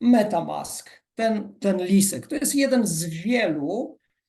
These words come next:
portfeli DeFi, które mamy do dyspozycji. My akurat z niego korzystamy, bo jest łatwy w obsłudze, bezpłatny.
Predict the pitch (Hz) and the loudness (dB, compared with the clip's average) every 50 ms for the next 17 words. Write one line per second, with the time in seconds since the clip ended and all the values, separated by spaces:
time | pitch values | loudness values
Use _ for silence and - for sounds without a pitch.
0 | _ _ _ _ _ _ _ _ _ _ _ _ 196 208 190 175 170 - - - | _ _ _ _ _ _ _ _ _ _ _ _ 0 0 0 0 -4 -8 -8 -4
1 | 208 185 170 151 143 156 165 214 247 247 - 262 151 143 139 160 170 147 117 - | -2 -2 -2 -2 -4 -6 -6 -6 -6 -8 -8 -10 -14 -12 -10 -10 -10 -10 -8 -8
2 | 160 143 156 185 214 240 233 - - 190 185 175 175 170 170 170 165 143 165 165 | -6 -4 -4 -4 -4 -6 -10 -12 -8 -6 -6 -6 -4 -6 -6 -6 -8 -8 -8 -6
3 | 156 156 151 - - 147 131 139 185 214 202 - 240 202 202 247 339 320 269 226 | -6 -6 -8 -6 -8 -8 -6 -6 -6 -6 -6 -6 -4 -2 -2 0 0 0 0 -2
4 | - - 202 196 185 147 131 143 175 208 208 190 180 156 - 175 147 170 175 - | -2 -4 -4 -4 -4 -4 -4 -4 -6 -6 -4 -4 -6 -6 -6 -8 -8 -6 -8 -6
5 | - - 269 269 240 190 180 165 156 131 - 170 180 170 175 - - 151 147 147 | -4 -2 -2 -2 0 0 0 0 0 -2 -2 0 -2 -2 -2 -4 -8 -10 -8 -6
6 | 202 226 233 233 - - - 320 311 262 240 202 196 190 151 131 143 123 - - | -8 -8 -8 -8 -8 -2 0 0 0 0 0 -2 -2 -4 -2 -2 -6 -6 -8 -6
7 | - 208 202 202 202 - 202 190 180 185 | -2 0 0 0 0 -2 -2 -2 -2 -4